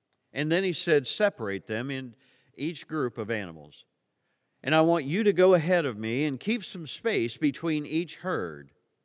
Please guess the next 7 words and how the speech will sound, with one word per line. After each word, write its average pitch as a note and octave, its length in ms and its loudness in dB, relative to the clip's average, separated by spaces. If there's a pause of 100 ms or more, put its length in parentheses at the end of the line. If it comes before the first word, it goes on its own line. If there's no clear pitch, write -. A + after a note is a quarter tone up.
(280)
And G#2 180 -8
then C3+ 180 -2
Jacob C3+ 420 0
gave C3 260 0
them B2+ 360 -8
these B2 300 -8
orders. D#2 540 -10